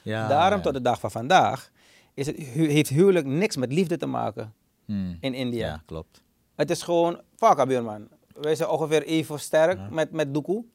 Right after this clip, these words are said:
Speaker 1: Ja.
Speaker 2: Je hebt twaalf koeien, ik heb twaalf.
Speaker 1: Ja,
Speaker 2: Oké,
Speaker 1: precies.
Speaker 2: die kinderen zijn twaalf
Speaker 1: Ja,
Speaker 2: jaar,
Speaker 1: ja.
Speaker 2: dertien jaar,
Speaker 1: Ja.
Speaker 2: ze gaan trouwen.
Speaker 1: Ja.
Speaker 2: Jullie
Speaker 1: Ja,
Speaker 2: leren wel om
Speaker 1: dat,
Speaker 2: van
Speaker 1: dat,
Speaker 2: elkaar
Speaker 1: dat
Speaker 2: te houden.
Speaker 1: Precies, zo denken. Ja, dat, dat is
Speaker 2: Dus
Speaker 1: wat, ja, in,
Speaker 2: en,
Speaker 1: dat
Speaker 2: en,
Speaker 1: is
Speaker 2: eh, wat
Speaker 1: precies
Speaker 2: je
Speaker 1: achterstevoren, hè, als wat wij in de
Speaker 2: Juist,
Speaker 1: westerse
Speaker 2: maar
Speaker 1: wereld
Speaker 2: het
Speaker 1: doen,
Speaker 2: had,
Speaker 1: hè.
Speaker 2: het had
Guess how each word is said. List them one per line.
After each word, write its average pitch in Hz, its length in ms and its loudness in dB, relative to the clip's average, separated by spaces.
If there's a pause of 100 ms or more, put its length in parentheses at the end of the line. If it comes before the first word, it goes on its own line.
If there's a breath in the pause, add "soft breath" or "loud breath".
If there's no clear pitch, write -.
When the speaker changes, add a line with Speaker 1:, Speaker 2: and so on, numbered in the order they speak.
(140)
Speaker 1:
Ja. 92 100 -10
Speaker 2:
Je 139 60 0
hebt 143 140 0
twaalf 151 320 6
koeien, 151 240 2
ik 139 80 -2
heb 147 140 0
twaalf. 156 560 6
Speaker 1:
Ja, 73 200 -14 (140)
Speaker 2:
Oké, 156 160 -6
Speaker 1:
precies. 123 340 -2
Speaker 2:
die 143 120 -8
kinderen 180 400 4
zijn 175 180 -4
twaalf 165 360 2
Speaker 1:
Ja, 165 60 -6
Speaker 2:
jaar, 180 340 4
Speaker 1:
ja. - 160 -14 (240)
Speaker 2:
dertien 160 400 6
jaar, 170 280 0
Speaker 1:
Ja. 160 240 -14
Speaker 2:
ze 151 140 -8
gaan 143 160 -4
trouwen. 135 440 -2 (100)
Speaker 1:
Ja. 82 240 -12 (200)
Speaker 2:
Jullie 170 220 4
Speaker 1:
Ja, 170 60 4
Speaker 2:
leren 185 260 8
wel 175 80 6
om 170 60 6
Speaker 1:
dat, 160 120 4
Speaker 2:
van 156 120 0
Speaker 1:
dat, 147 120 -2
Speaker 2:
elkaar 127 200 2
Speaker 1:
dat - 100 -12
Speaker 2:
te 120 60 -12
houden. 113 300 -8
Speaker 1:
Precies, 92 500 -12
zo 104 140 -6
denken. 85 320 -10
Ja, 90 140 -10
dat, 82 200 -18 (360 soft breath)
dat 113 160 -4
is - 120 -6
Speaker 2:
Dus 127 100 0
Speaker 1:
wat, 110 180 2
ja, 95 280 -6
in, 117 80 -4
Speaker 2:
en, 185 180 4
Speaker 1:
dat - 60 0
Speaker 2:
en, - 20 2
Speaker 1:
is 180 60 2
Speaker 2:
eh, 180 60 2
wat 175 100 6
Speaker 1:
precies 175 200 4
Speaker 2:
je 165 60 -4
Speaker 1:
achterstevoren, 151 800 2
hè, 123 100 2 (260 soft breath)
als 110 160 -2
wat 110 200 0
wij 104 220 0
in 110 140 -4
de 101 60 0
Speaker 2:
Juist, 190 200 6
Speaker 1:
westerse 147 300 4
Speaker 2:
maar 180 120 4
Speaker 1:
wereld 196 180 0
Speaker 2:
het 185 100 0
Speaker 1:
doen, 190 80 2
Speaker 2:
had, 180 120 -2
Speaker 1:
hè. - 20 -4
Speaker 2:
het 185 100 -2
had 185 140 0